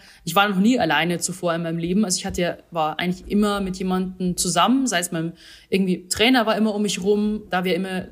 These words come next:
trainiert haben und, ähm, und oder mein Freund. Also es war, ich war nie allein, allein. Und dann war ich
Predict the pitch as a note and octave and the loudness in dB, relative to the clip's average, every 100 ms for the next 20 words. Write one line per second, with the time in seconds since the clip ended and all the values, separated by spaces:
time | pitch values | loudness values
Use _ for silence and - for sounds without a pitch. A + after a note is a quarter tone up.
0 | - - G#3 G#3+ G3 F#3 F#3+ F#3+ F#3 - | -8 -2 0 2 2 0 -4 -10 -16 -20
1 | - _ _ _ - F#3 F3+ F3+ F3+ - | -20 _ _ _ 0 2 2 0 -4 -10
2 | _ - F#3 F3 F3+ G3+ G3 F#3 F3 E3 | _ -2 0 0 -2 0 0 0 -2 -4
3 | - G3+ A#3 A#3+ A#3 F3+ - - - F#3+ | -2 2 4 2 2 -6 -6 -6 -2 0
4 | G3 G3+ A3+ A#3 A#3 - - - - - | 2 4 4 2 -4 -16 -20 -20 -20 -2
5 | F#3 F3 G3 F#3+ - D3 C#3 - F3+ F#3 | 0 2 0 -2 -4 -4 -6 -8 0 2
6 | A3+ G#3 F#3+ G3 | 4 2 0 -2